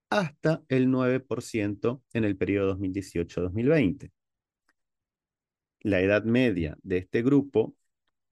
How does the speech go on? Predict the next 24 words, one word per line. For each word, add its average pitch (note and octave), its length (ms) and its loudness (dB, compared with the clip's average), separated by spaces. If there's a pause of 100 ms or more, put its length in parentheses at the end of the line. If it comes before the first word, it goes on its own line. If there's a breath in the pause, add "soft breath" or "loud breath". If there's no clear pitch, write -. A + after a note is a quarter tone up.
(840)
menor F#2 320 -2
de F2+ 80 -2
setenta A2 480 -4
años C#3 180 2
fue A#2 140 0
de A2 60 4
sesenta G2 400 -6
y F#2+ 60 -2
cinco A2+ 420 0
años G#2 400 0
y E3 160 0
de D#3+ 80 2
ochenta D3 400 0
y - 20 0
dos B2+ 160 0
para A#2 220 -2
el G#2+ 200 -4 (220)
grupo A#2 320 -2
de G2 80 -2
pacientes G2 420 -4
mayores F2+ 440 -2
de F2 100 -4
setenta D#2+ 580 -2
años. - 460 -10